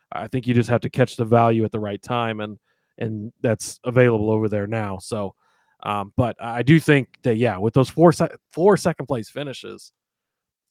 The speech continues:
and we know he's had the best car in probably <laughs> all seven of those races. Like, he has been lights out so many times this season,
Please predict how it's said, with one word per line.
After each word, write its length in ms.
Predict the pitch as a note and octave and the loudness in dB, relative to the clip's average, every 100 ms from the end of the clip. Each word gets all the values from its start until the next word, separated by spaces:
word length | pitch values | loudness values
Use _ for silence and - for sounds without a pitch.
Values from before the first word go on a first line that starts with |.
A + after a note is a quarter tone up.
| - | -10
and 120 | C3 | -4
we 120 | C3+ | 0
know 240 | C3+ E3+ D#3+ | 6 8 8
he's 140 | B2+ | 4
had 200 | C#3 C3 | 2 2
the 100 | B2 | 2
best 320 | A2+ B2+ A2+ | 2 2 2
car 360 | - C3+ A2 A2 | 2 4 4 0
in 240 | A2+ A2 - - | -2 -6 -12 -6
probably 420 | A2+ C3 B2 B2 | -4 -2 2 4
<laughs> 20 | |
all 160 | B2 D3 | 4 4
seven 360 | D3+ C#3 C3 | 6 6 6
of 80 | A#2+ | 0
those 180 | A2 G#2+ | 0 0
races. 420 | B2 B2+ A#2 A2 | 0 0 -6 -10
Like, 220 | A2+ - _ _ _ - | -12 -12 _ _ _ -2
he 160 | D3 | 0
has 220 | C3+ B2+ A2 | 2 2 0
been 360 | G#2 C#3 A#2+ | 2 2 2
lights 400 | A2+ C3 C#3 - - | -2 0 0 -4 -10
out 460 | B2+ D3+ C#3 - - | 2 6 6 2 -12
so 280 | - - B2+ | -10 -4 -2
many 180 | A#2+ A2 | -2 -6
times 300 | B2 A#2+ A2+ | -6 -6 -6
this 160 | G#2+ - | -10 -8
season, 360 | B2 A#2 G#2+ | -6 -6 -8